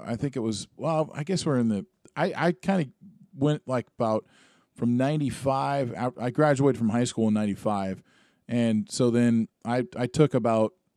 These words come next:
I don't know, maybe four or five years off of hiking. So this would have been probably about two thousand,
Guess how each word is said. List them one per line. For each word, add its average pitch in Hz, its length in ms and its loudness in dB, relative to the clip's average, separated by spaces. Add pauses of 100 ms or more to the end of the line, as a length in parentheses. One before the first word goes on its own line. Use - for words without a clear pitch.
(160)
I 127 120 -2
don't 120 100 2
know, 113 120 4
maybe 113 200 2
four 127 240 2
or - 20 4
five 117 240 0
years 110 240 2
off 104 200 -2
of 92 60 -8
hiking. 101 440 -6
So 98 300 -4 (320)
this 151 180 0
would 147 140 4
have 127 60 2
been 127 140 0
probably 123 220 2
about 110 280 -2
two 127 140 -2
thousand, 107 600 -4